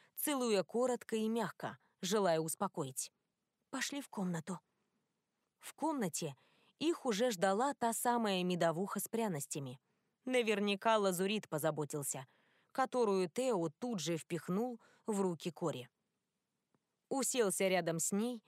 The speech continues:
искренне жалея, что не уродился менталистом.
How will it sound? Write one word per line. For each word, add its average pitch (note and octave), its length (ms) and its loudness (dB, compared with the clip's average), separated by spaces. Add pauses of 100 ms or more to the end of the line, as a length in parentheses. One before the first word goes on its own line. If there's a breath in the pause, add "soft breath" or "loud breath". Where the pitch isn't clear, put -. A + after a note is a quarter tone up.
(340 soft breath)
искренне G3 600 0
жалея, F#3+ 420 0
что A3+ 300 0
не A3 200 0
уродился G3 640 0
менталистом. G3 760 -2